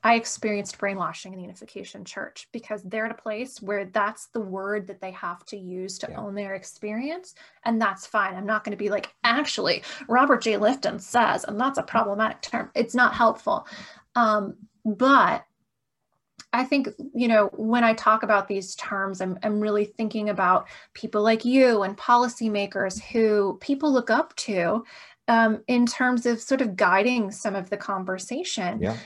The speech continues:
Speaker 1: And, and realizing that there, there are going to be things that we say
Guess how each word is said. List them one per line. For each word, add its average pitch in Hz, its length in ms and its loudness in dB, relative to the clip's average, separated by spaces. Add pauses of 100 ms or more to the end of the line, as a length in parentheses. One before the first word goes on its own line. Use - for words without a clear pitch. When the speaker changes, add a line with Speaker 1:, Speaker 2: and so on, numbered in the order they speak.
(280)
Speaker 1:
And, 233 520 2
and 226 240 2
realizing 214 840 0
that 175 420 -4 (1500)
there, 233 460 -6 (760)
there 240 280 -4
are 233 80 -2
going 240 420 -4
to 269 80 -2
be 254 180 -6
things 208 480 -8
that 208 180 -8
we 208 120 -14
say - 560 -14